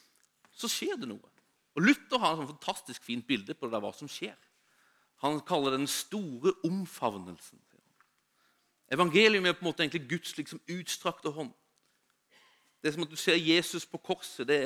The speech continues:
er Guds utstrakte favn til den her verden. Og Luther sier, når vi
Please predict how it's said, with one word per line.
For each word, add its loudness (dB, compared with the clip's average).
er -4
Guds -8
utstrakte -6
favn -2
til -8
den 0
her -8
verden. -6
Og 0
Luther 0
sier, 0
når 0
vi 0